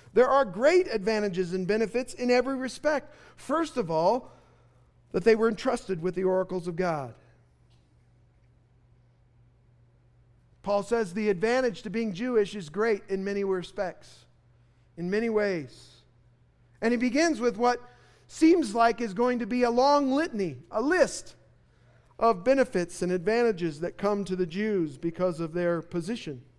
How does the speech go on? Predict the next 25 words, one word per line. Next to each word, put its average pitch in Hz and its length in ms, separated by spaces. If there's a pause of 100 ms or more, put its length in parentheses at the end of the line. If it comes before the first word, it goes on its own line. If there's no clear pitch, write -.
(960)
and 175 140
because 180 340
of 151 240
God's 180 380
choice 240 380
of 151 120
them 139 280 (880)
to 180 80
be 180 120
his 175 180
people. 160 480 (920)
But 220 160
Paul 277 460
seems 311 340
to 240 100
quickly 285 400
get 240 160
sidetracked 202 640
by 196 160
another 202 320
objection 170 580
before 165 320
he 170 80
goes 165 240
on. 151 360